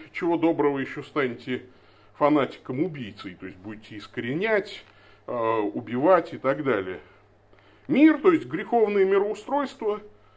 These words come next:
нужно, ну, просто оставлять мимо своего внимания, говорит апостол Иоанн. То есть считать себя выше этого. Э, мы ведь дети Царя Небесного.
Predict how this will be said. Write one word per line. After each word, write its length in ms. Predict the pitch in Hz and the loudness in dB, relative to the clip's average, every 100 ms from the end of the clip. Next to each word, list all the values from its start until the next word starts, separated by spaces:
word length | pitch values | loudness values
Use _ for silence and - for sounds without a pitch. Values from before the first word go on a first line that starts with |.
| _ | _
нужно, 560 | 240 269 247 233 202 165 - - _ _ - _ _ - | -8 -6 -2 4 4 4 -2 -20 _ _ -20 _ _ -8
ну, 160 | 277 254 | -4 -2
просто 720 | 269 269 - 233 208 156 127 - _ _ - | 0 0 0 2 4 4 0 -8 _ _ -4
оставлять 580 | 185 208 196 220 220 | -2 2 4 4 0
мимо 240 | 220 233 214 | -4 -6 -6
своего 380 | - 208 202 190 | -6 -6 -2 -2
внимания, 640 | 165 185 185 156 104 95 - | -2 -6 -4 -4 -4 -10 -10
говорит 380 | 110 107 95 - | -8 -8 -8 -14
апостол 540 | 131 123 - 117 117 | -12 -12 -10 -8 -2
Иоанн. 240 | 135 95 - - - - - | 0 0 -4 -20 -20 -18 2
То 60 | |
есть 160 | 320 - | 2 2
считать 500 | - 196 196 262 262 | -6 -6 -2 0 0
себя 420 | - 196 190 220 | -4 -8 2 2
выше 540 | 170 247 254 196 170 135 | 2 -4 -6 -2 2 2
этого. 340 | - 92 71 - _ - _ _ _ _ - - _ _ _ _ - | 2 -6 -14 -18 _ -20 _ _ _ _ -20 -20 _ _ _ _ 2
Э, 640 | 131 143 135 131 127 123 | 6 8 8 6 4 4
мы 140 | 175 240 | 2 2
ведь 220 | 214 139 | 0 -6
дети 300 | 202 226 170 | -8 -8 -8
Царя 420 | - 165 214 220 | -2 -2 0 -2
Небесного. 760 | 190 147 143 123 - 117 95 | -2 -4 -2 -2 -4 -10 -10